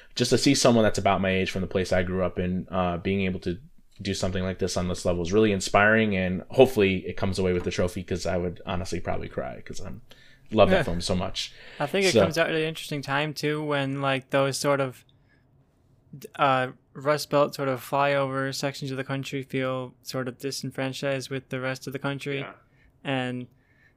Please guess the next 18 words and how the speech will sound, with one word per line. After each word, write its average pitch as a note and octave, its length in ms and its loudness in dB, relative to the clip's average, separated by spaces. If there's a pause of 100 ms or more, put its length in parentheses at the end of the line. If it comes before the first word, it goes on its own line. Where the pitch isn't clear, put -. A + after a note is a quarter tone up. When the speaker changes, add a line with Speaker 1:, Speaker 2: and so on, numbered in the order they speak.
(100)
Speaker 2:
it C#3+ 60 -2
really C#3 260 -2
paints C#3 260 -6
a C#3 60 -6
portrait C3+ 360 -6
of C3 80 -6
that, C3 260 -2 (220)
of C3+ 120 -6
that B2+ 140 0
lifestyle C3 640 -2
in B2+ 100 -6
that B2+ 260 -4
area. B2+ 580 -4
And C3+ 160 -6
I B2 100 0
think C3 240 -6
it's C3 200 -6
also C3 520 -2